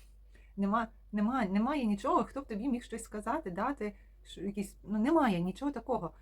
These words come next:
Просто ти сам є творець. І те, наскільки ти віриш в свій успіх, в те, що воно станеться, це буде якраз і показувати твій результат.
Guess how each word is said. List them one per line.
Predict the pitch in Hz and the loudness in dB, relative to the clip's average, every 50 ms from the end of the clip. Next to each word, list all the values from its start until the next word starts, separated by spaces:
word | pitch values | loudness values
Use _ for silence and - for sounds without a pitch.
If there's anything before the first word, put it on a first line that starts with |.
| - - - - - | -20 -20 -20 -16 -8
Просто | 202 208 - - 196 180 175 - - - - - - | -8 -8 -8 -6 -6 -6 -6 -8 -18 -20 -20 -20 -8
ти | - 254 247 262 294 330 - - - | -4 -2 0 2 2 0 -2 -6 -20
сам | - - - 214 220 247 269 | -16 -6 -2 0 0 2 0
є | 262 262 | -2 -4
творець. | - 226 233 226 175 147 139 - - - - - - - - - - - - - | -6 -4 -4 -2 -2 -2 -6 -8 -14 -18 -20 -20 -20 -20 -20 -20 -20 -20 -14 -4
І | 226 214 208 | -4 -4 -2
те, | - 254 254 240 185 | -2 0 0 2 2
наскільки | 190 196 - - - 233 240 214 - - 185 170 - - - - - - | 0 0 -4 -6 -6 -4 -4 -4 -2 -2 -4 -4 -4 -10 -20 -20 -10 -2
ти | 220 214 196 | 0 0 0
віриш | 190 214 233 226 196 170 170 - | 2 2 4 4 4 2 0 -2
в | - | -8
свій | - 208 214 220 202 | -6 -2 0 0 0
успіх, | 180 - 202 240 330 - - - 185 - | 0 -2 -2 -4 -4 -4 -4 -8 -8 -8
в | |
те, | - 202 220 | -6 -8 -8
що | - - 175 | -8 -8 -6
воно | 180 196 196 190 180 | -2 -2 -2 -2 -2
станеться, | - - 190 226 294 285 233 - 170 165 - - - - - 180 - - | -4 -4 -2 -2 -2 -2 -4 -6 -10 -16 -16 -18 -20 -16 -16 -16 -16 -14
це | - - 254 294 339 | -8 -2 0 2 2
буде | 262 202 220 208 | 2 2 2 2
якраз | 190 185 190 202 196 | 2 2 0 -2 -4
і | |
показувати | - - - 190 214 220 208 202 170 | -6 -6 -6 -6 -4 -4 -6 -6 -6
твій | 165 - 180 175 | -6 -4 -4 -4
результат. | 170 170 160 156 - 143 147 156 | -4 -6 -8 -10 -12 -12 -14 -14